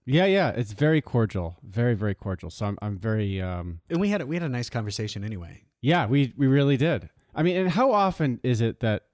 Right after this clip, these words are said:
Speaker 1: people actually get to talk in depth for an hour or two hours or whatever it is?
Speaker 2: <laughs>
Speaker 1: Like,
Speaker 2: Unle-
Speaker 1: very few people get to do that.
Speaker 2: Un-, unless it's you who does it every week.
Speaker 1: Yeah,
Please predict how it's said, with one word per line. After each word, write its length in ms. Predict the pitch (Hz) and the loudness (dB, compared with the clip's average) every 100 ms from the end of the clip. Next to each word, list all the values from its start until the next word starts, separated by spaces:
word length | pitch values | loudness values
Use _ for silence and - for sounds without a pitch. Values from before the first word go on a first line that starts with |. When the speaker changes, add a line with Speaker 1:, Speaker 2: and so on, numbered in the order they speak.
| - | -6
Speaker 1:
people 320 | 127 123 113 | -2 0 -2
actually 340 | 107 - 113 | -2 -4 -6
get 160 | 104 113 | -4 -6
to 80 | 107 | -8
talk 380 | - 120 113 - | -4 -2 -2 -4
in 100 | 107 | -6
depth 340 | 113 110 - | -4 -4 -6
for 300 | - 104 95 - - | -8 -6 -6 -8 -8
an 160 | 117 | -6
hour 380 | 110 101 82 73 _ - | -4 -6 -8 -12 _ -6
or 100 | 120 | -6
two 220 | - 147 110 | -2 -2 -2
hours 240 | 87 90 | -4 -6
or 60 | 135 | -2
whatever 340 | 151 147 123 | 0 0 0
it 60 | 107 | -2
is? 180 | 90 165 | -4 -2
Speaker 2:
<laughs> 0 | |
Speaker 1:
Like, 160 | 139 | -2
Speaker 2:
Unle- 160 | 160 143 | 0 0
Speaker 1:
very 260 | 160 180 | 0 0
few 120 | 175 165 | -2 -2
people 180 | 160 135 | -2 -2
get 140 | 131 | -6
to 60 | 107 | -4
do 140 | 131 139 | -4 -4
that. 220 | 73 - _ - | -8 -14 _ -4
Speaker 2:
Un-, 260 | 135 120 - | -2 -2 -4
unless 380 | 120 113 113 110 | -4 -2 -4 -6
it's 160 | 104 113 | -8 -6
you 180 | 110 | -6
who 100 | 98 | -6
does 220 | 98 98 92 | -6 -8 -6
it 60 | |
every 180 | 95 95 | -8 -8
week. 360 | 92 98 87 - | -8 -8 -10 -8
Speaker 1:
Yeah, 320 | 120 156 104 | -2 0 0